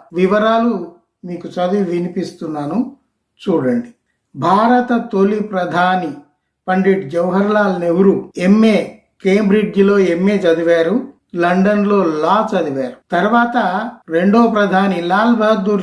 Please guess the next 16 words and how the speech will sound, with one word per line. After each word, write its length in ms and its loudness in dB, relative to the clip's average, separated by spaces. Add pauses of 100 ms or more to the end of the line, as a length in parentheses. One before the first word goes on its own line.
శాస్త్రి 640 -2 (100)
బీఏ 460 4
చదివారు 640 0
ఫిలాసఫీతో, 920 0
బీఏ 340 -4
చదివారు 640 -4
బెనారస్ 520 0 (200)
విశ్వవిద్యాలయం. 800 -2 (100)
ఇందిరాగాంధీ 1120 2 (100)
హిస్టరీ 720 2 (340)
పాలిటిక్స్ 640 -2 (220)
ఆక్స్ఫర్డ్ 580 -2
లో 80 4
చదివారు. 480 -2 (180)
మొరార్జీ 540 0
దేశాయ్ 560 -4